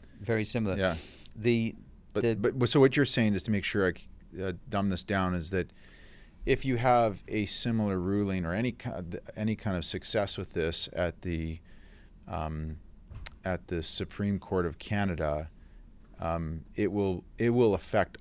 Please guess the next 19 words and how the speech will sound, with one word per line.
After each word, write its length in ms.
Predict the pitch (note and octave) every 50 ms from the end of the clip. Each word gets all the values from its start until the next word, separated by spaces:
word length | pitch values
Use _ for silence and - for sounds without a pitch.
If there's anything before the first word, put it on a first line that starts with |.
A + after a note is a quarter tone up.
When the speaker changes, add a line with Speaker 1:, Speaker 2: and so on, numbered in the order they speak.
| -
Speaker 2:
all 260 | - F#2+ F#2+ G2 G2
provinces 640 | F#2+ - - F2+ E2+ E2+ E2+ F2 D#2 - - - - -
across 420 | - - - D#2 C#2+ D2+ D2+ -
Canada. 340 | - - D#2+ D#2 - - - -
Speaker 1:
Yes, 240 | - - - - - - -
yeah. 180 | A2+ G2+ F#2 - - - -
Speaker 2:
Because 260 | G#2 G2 - A2 F#2+
Speaker 1:
So 120 | - - - - -
Speaker 2:
Quebec 340 | - B2+ G#2+ A#2+ G#2 - -
kind 180 | - A#2+ G#2+
of 60 | G2 - -
operates 720 | - G2 G#2+ G#2 - - G#2+ F#2+ F2 - - - - - - - -
separately 580 | - - - B2+ B2 - - F#2+ - - E2 E2
from 180 | - - F2
the 60 | F2
rest 240 | E2 E2+ E2 D#2+ -
of 40 | -
the 80 | - E2+
country. 520 | - - F2 E2+ - - - - - -